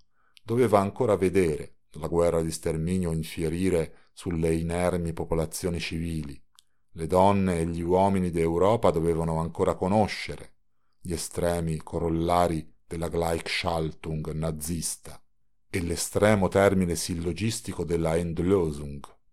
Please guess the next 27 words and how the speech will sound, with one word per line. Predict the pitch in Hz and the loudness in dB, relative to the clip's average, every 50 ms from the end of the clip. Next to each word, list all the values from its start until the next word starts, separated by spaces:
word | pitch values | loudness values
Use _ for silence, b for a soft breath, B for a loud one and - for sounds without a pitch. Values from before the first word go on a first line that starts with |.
| _ _ _ _ _ _ b b b b | _ _ _ _ _ _ b b b b
Dovevano | - - 95 104 98 101 101 101 | -6 2 2 4 4 4 4 4
vivere | 95 104 110 104 98 98 | 2 2 4 4 4 4
ancora | 95 92 90 92 92 - - 143 147 135 113 | 4 4 0 -4 -4 0 2 2 4 6 6
un | 98 95 90 90 85 | 4 4 4 0 2
ben | 85 104 107 110 107 - | 2 2 2 2 0 2
pernicioso | - 98 85 82 90 90 - - 104 110 92 98 | 2 2 2 2 -2 -4 -2 -2 -2 2 2 2
decennio | 85 87 80 - - 117 98 82 78 73 73 73 71 71 - - _ _ _ b b b b | 0 2 -2 0 0 0 0 0 -2 -4 -6 -8 -10 -14 -16 -20 _ _ _ b b b b
prima | - - 98 92 87 85 | -2 0 2 2 2 0
di | 80 | -2
poter | 80 - 90 82 92 90 87 85 | -4 -8 -8 -4 -2 -2 -2 -2
leggere | 87 90 87 85 85 85 80 80 82 95 98 107 104 82 - - _ _ _ _ _ | 0 0 0 0 0 -2 -4 -2 0 0 0 0 -2 -8 -12 -20 _ _ _ _ _
la | - - | -10 -8
celebre | - - 98 90 90 80 - 80 | -2 -2 0 0 0 -2 -4 -6
frase | 82 - - 92 87 85 82 85 | -6 -4 0 0 0 0 0 -4
di | 78 82 82 | -4 -4 -4
Adorno, | 85 80 85 78 73 76 82 85 85 90 98 - - - _ _ | -2 -2 -2 -2 -2 -6 -6 -6 -8 -8 -10 -12 -16 -20 _ _
secondo | _ - - - - 98 95 104 | _ -12 -8 -6 -4 -2 0 0
la | 110 107 | -2 -2
quale | - 101 98 104 107 98 85 80 | -2 -2 0 0 2 0 0 -2
dopo | 82 78 80 - 92 85 | -4 -6 0 0 0 0
Auschwitz | 73 73 78 78 78 80 78 92 - - - - _ _ _ _ _ _ _ | 0 -2 -6 -6 -8 -8 -10 -10 -12 -12 -18 -18 _ _ _ _ _ _ _
non | - 95 87 | -10 -8 -8
sia | - - 92 | -2 -4 -4
più | - - 85 - | -4 -4 -10 -8
possibile | - 92 - - - - - 95 95 85 82 | -6 -6 -6 -6 -8 -8 -8 -6 -4 -6 -6
fare | - - 82 82 | -6 -6 -6 -6
poesia. | 82 - 82 80 82 80 85 98 90 76 - - | -6 -4 -6 -6 -4 -4 -4 -4 -4 -4 -8 -10